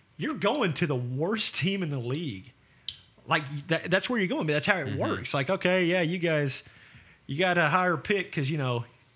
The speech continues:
Speaker 1: you're not good. So
Speaker 2: You suck.
Speaker 1: Detroit's like, "We're gonna get, uh, Cade Cunningham." He's like, "Oh,
Speaker 2: And
Speaker 1: God."
Speaker 2: ruin his career.
Speaker 1: <laughs> Yeah. Nobody survives.
Speaker 2: That's why all the Arkansas people suck at the Bulls. 'Cause they were good and they go to a bad team.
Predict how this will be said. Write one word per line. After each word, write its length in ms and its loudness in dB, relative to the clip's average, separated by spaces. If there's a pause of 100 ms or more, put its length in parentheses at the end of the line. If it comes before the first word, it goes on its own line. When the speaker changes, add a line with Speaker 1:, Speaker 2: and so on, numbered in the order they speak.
(120)
Speaker 1:
you're 80 -6
not 240 -2
good. 340 -2
So 80 0
Speaker 2:
You 40 2
suck. 240 2
Speaker 1:
Detroit's 340 2
like, 360 0 (480)
"We're 140 0
gonna 160 2
get, 320 2
uh, 220 6
Cade 260 4
Cunningham." 540 2
He's 160 2
like, 160 -4
"Oh, 220 -6 (180)
Speaker 2:
And 140 -2
Speaker 1:
God." 100 -2
Speaker 2:
ruin 240 2
his 160 -2
career. 400 -2
Speaker 1:
<laughs> 20 -16
Yeah. 340 -6 (480)
Nobody 320 0
survives. 720 -2
Speaker 2:
That's 220 -2
why 80 0
all 140 -2
the 60 -2
Arkansas 280 -4
people 240 -6
suck 360 -4
at 100 -8
the 60 -10
Bulls. 380 -12 (1000)
'Cause 100 -8
they 80 2
were 140 0
good 300 0
and 120 -2
they 80 0
go 160 0
to 160 -2
a 60 0
bad 340 0
team. 280 -6